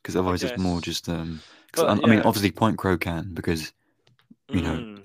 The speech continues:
Speaker 1: he has a legitimate reason to sue them over.
Speaker 2: Exactly. It's
Speaker 1: Um,
Speaker 2: not really legal. They can't really do that, I don't think. Like,
Speaker 1: Yeah,
Speaker 2: it's
Speaker 1: yeah.
Speaker 2: not gonna work. That's what I'm saying. It's not gonna work. So the only other reason I can think of, as we've already said, is we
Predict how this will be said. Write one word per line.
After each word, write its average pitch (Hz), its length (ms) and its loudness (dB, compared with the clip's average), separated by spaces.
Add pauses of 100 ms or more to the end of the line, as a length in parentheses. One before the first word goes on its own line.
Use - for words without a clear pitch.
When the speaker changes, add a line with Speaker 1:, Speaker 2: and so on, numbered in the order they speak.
Speaker 1:
he 98 120 2
has 85 160 2
a 85 60 -2
legitimate 85 380 -2
reason 80 220 -2
to - 80 -12
sue 87 160 -2
them 82 120 -8
over. 80 280 -6 (540)
Speaker 2:
Exactly. 135 540 2
It's 165 100 0
Speaker 1:
Um, - 20 0
Speaker 2:
not 160 140 6
really 147 260 6
legal. 139 480 4
They 139 120 6
can't 147 220 2
really 127 140 0
do 135 220 -4
that, 135 120 0
I 139 40 -2
don't 139 180 -6
think. - 360 -8 (180)
Like, 90 120 6
Speaker 1:
Yeah, 85 40 4
Speaker 2:
it's 85 80 0
Speaker 1:
yeah. 82 40 -2
Speaker 2:
not 135 80 -4
gonna 135 160 -2
work. 143 200 2
That's - 120 0
what 151 80 2
I'm 139 60 -4
saying. 143 240 -4
It's 120 120 -12
not 131 140 -10
gonna 131 140 -10
work. 127 340 -2
So 139 320 2 (720)
the 175 140 4
only 214 160 4
other 202 140 -2
reason 170 260 -8
I 147 40 -6
can 143 160 -12
think 151 220 -10
of, 160 100 -12
as 131 120 -12
we've 131 180 -4
already 151 200 2
said, 143 360 4
is 135 160 -6
we 139 240 2